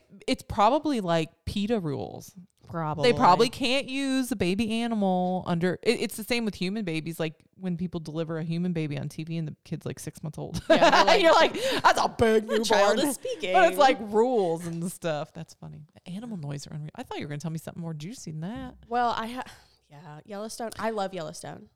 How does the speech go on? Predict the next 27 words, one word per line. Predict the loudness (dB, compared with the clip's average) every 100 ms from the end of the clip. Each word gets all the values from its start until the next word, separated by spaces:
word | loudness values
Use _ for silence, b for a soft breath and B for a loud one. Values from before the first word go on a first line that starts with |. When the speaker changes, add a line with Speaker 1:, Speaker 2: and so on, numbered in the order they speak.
| _
Speaker 1:
Yes. | -12 -10 -10
Speaker 2:
Completely. | -8 -8 -8 -10
So | -8
I | -8
can't, | -8 -12 -8
like, | -10 -10 b b b b _ _ -6
Speaker 1:
I'll, | 2
Speaker 2:
bash | 2
on | 4
Speaker 1:
I'll | 2
Speaker 2:
it | 4
Speaker 1:
tell | 0
Speaker 2:
too |
Speaker 1:
you | 4
what | 4
Speaker 2:
much. | 4
Speaker 1:
I |
don't | 4
like. | -2 -8 -12 _
Speaker 2:
Okay, | -16 -16
I'm | -16
ready. | -20 -20 _ _ _ _ _ _ -2
Speaker 1:
Everybody, | 0 0 2 2 2 -2
what's | -4
the | -4
chick's | -8 -10 -10
name? | -10 -10